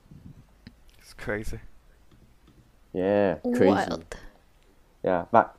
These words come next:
Speaker 2: just in case anyone wants to cancel me for saying Captain Marvel is bad because of the woman thing, no, it's not, okay? I like the woman thing. I'm okay with the woman thing. Whatever you wanna promote, woman superiority, whatever that is, that's good.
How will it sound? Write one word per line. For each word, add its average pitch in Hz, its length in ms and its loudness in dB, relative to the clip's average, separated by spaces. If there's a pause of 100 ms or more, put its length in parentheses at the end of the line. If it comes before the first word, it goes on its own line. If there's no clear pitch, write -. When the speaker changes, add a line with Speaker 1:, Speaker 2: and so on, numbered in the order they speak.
(160)
Speaker 2:
just 117 340 -2
in 107 180 -4
case 113 260 -4
anyone 107 320 -2
wants 107 200 -2
to 104 100 -4
cancel 110 360 -2
me 110 140 -4
for 101 140 -8
saying 104 260 -4
Captain - 340 -6
Marvel 98 240 -4
is 92 120 -6
bad 98 260 0
because 95 240 -8
of 87 60 -12
the 90 80 -4
woman 95 300 -6
thing, 98 260 -6
no, 85 180 -6
it's - 200 -12
not, 82 220 -8
okay? 85 280 -10 (320)
I 104 100 0
like 110 220 -4
the 104 80 -2
woman 107 300 -6
thing. 104 240 -8 (260)
I'm - 180 2
okay 135 320 4
with 123 100 0
the 123 80 4
woman 127 240 0
thing. 131 240 -4 (480)
Whatever 123 340 2
you 127 100 2
wanna 123 140 2
promote, 123 300 0
woman 123 280 0
superiority, 113 540 -6
whatever 113 300 0
that 110 160 0
is, 123 260 -2 (140)
that's 110 200 2
good. 90 280 -4